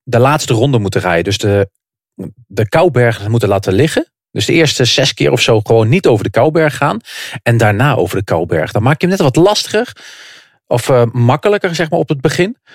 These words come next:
Waardoor renners misschien wat fitter aan de finale komen. En nog eens een keer tien of twintig kilometer of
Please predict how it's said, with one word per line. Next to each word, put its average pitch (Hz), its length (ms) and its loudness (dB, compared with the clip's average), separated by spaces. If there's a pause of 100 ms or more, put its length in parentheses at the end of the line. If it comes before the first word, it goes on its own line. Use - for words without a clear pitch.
(320)
Waardoor 123 360 2
renners 127 260 0
misschien 131 300 0
wat 117 140 0
fitter 160 420 -2
aan 127 120 2
de 113 80 0
finale 135 360 2
komen. 135 280 2
En 117 80 4
nog 120 120 4
eens 110 80 0
een 107 60 -4
keer 104 160 -2
tien 101 200 0
of 90 80 -2
twintig 92 240 -2
kilometer 85 420 0
of - 80 -4